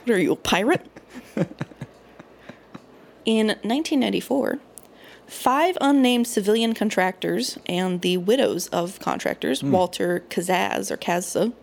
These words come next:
Speaker 1: Kaz-,
Speaker 2: Hmm.
Speaker 1: Kazza, and Robert Frost, not the poet, sued the Air Force and the United States Environmental Protection Agency.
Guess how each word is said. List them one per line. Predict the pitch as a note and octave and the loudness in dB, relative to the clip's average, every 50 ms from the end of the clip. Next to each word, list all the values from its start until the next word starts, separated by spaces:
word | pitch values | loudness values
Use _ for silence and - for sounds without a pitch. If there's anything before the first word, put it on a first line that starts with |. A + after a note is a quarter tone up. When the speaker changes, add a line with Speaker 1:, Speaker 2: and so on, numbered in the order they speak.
| - - | -20 -8
Speaker 1:
Kaz-, | - - D3+ - - - - - | -6 -4 -4 -4 -6 -8 -10 -8
Speaker 2:
Hmm. | - - | -8 -8
Speaker 1:
Kazza, | D#3+ F3 - - - D#3 D#3 - - - - - - - - - - - - - - - - - - | -6 -6 -8 -4 -4 -4 -4 -4 -8 -16 -20 -20 -20 -20 -20 -20 -20 -18 -18 -18 -20 -20 -20 -4 -2
and | F#3+ F#3 F#3+ | -2 2 2
Robert | G3+ G#3+ A3+ C4 B3 - | 2 2 2 0 -4 -4
Frost, | - - F3+ C#3 - A#3 - - - - | -2 -2 0 0 0 -4 -4 -8 -6 -4
not | E3+ D#3+ - | -4 -2 -2
the | - - | -2 -4
poet, | - - - - - - - - - - - - - - - | -2 -2 -2 -4 -8 -12 -18 -16 -14 -12 -12 -12 -12 -10 -8
sued | - - - - C#4+ D#4+ F4+ G4 F#4+ | -8 -6 -2 0 2 4 4 2 4
the | - D4 - | 2 2 4
Air | C4 C4 C#4+ D#4+ | 4 4 4 2
Force | - - G3 F#3 G3 A#3+ - | 2 2 2 2 2 2 0
and | - G3 | -2 -2
the | G3 F#3+ | 0 0
United | F#3+ G3 G#3+ A#3 B3 - | 2 4 4 4 2 2
States | - B3 A#3 A3+ G#3 | 2 0 2 2 0
Environmental | G3 F#3 G#3 G3+ G3+ G3+ G3 G3+ G3 | 0 2 2 2 2 2 0 0 -2
Protection | G3+ - - C#4+ D#4+ - - G#3+ | -2 0 0 2 2 2 0 2
Agency. | E3+ E3 - D#3+ D#3+ - - - - A3 A3+ | 2 2 0 -2 -4 -4 -4 -4 -4 -4 -6